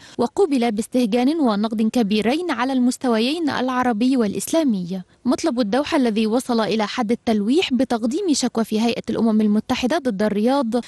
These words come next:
بتهمة منع القطريين من أداء المناسك جاء رغم تأكيد حكومة خادم الحرمين الشريفين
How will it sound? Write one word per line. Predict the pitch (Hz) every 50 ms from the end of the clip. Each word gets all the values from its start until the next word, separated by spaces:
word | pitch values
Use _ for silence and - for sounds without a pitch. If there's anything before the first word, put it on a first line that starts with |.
| - - -
بتهمة | 277 294 - 349 339 349 311 277 -
منع | 240 233 240 262 269 262
القطريين | 254 247 - - 240 - 262 233 240 220 208 233 269 349 359 302
من | 262 233 - -
أداء | 196 208 247 247 196
المناسك | 202 226 208 214 220 254 285 294 - - 269 247 - - 254 226 - - - -
جاء | 214 220 381 - - 311
رغم | 311 277 214 214 220 214 - -
تأكيد | 165 165 - - 240 247 -
حكومة | - - 247 - 240 247 233 233 -
خادم | - - 233 214 226 220 214
الحرمين | 214 220 - - 247 226 208 220 240 247 247
الشريفين | 254 - - 240 220 220 202 - - 269 294 294 285 285